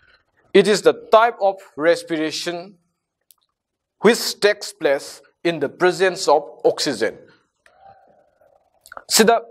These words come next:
aerobic ꯔꯦꯁꯄꯤꯔꯦꯁꯟꯁꯤꯗ ꯑꯣꯛꯁꯤꯖꯦꯟ ꯗꯔꯀꯥꯔ ꯑꯣꯏ꯫ ꯑꯗꯨꯅ ꯑꯩꯈꯣꯏꯅ ꯃꯁꯤꯗ ꯔꯦꯁ-, ꯔꯤꯑꯦꯛꯁꯟ ꯃꯆꯥ ꯑꯃꯈꯛ ꯎꯠꯄ ꯌꯥꯏ꯫ ꯁꯤ ꯁꯤꯛꯁ ꯍꯩꯆ ꯇ꯭ꯋꯦꯜꯐ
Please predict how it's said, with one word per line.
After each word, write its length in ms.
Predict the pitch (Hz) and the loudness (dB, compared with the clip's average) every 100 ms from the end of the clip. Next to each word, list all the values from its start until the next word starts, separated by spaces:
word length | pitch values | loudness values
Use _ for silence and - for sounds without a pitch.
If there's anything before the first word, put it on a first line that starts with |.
| _ - | _ -2
aerobic 400 | 220 220 214 254 | 0 2 0 -2
ꯔꯦꯁꯄꯤꯔꯦꯁꯟꯁꯤꯗ 800 | 208 180 180 165 156 165 165 165 - | -4 -4 -6 -8 -8 -12 -4 -2 0
ꯑꯣꯛꯁꯤꯖꯦꯟ 480 | 190 - 196 190 180 | -2 -4 -4 -4 -2
ꯗꯔꯀꯥꯔ 360 | 151 135 131 113 | -2 2 2 2
ꯑꯣꯏ꯫ 220 | 117 127 - _ - | -2 -8 -12 _ -8
ꯑꯗꯨꯅ 320 | - 180 147 - - | -4 0 -2 -4 -2
ꯑꯩꯈꯣꯏꯅ 320 | 165 160 170 | 0 2 2
ꯃꯁꯤꯗ 440 | 147 160 185 190 190 | 2 -2 0 2 2
ꯔꯦꯁ-, 340 | 170 170 - | 2 0 -2
ꯔꯤꯑꯦꯛꯁꯟ 720 | 151 147 185 180 - 190 196 | -2 4 4 4 2 -6 -6
ꯃꯆꯥ 260 | 160 156 185 170 | -8 -2 2 2
ꯑꯃꯈꯛ 340 | 135 160 160 | 0 -8 -8
ꯎꯠꯄ 200 | 185 156 | -6 -2
ꯌꯥꯏ꯫ 340 | 139 139 92 - - - | 0 -2 -6 -20 -20 -12
ꯁꯤ 340 | - 226 233 | -4 2 2
ꯁꯤꯛꯁ 580 | 233 - 226 226 - - _ _ 185 | 2 2 2 0 -8 -10 _ _ 0
ꯍꯩꯆ 260 | 208 202 | 0 -2
ꯇ꯭ꯋꯦꯜꯐ 400 | - 180 180 185 | 0 2 2 -2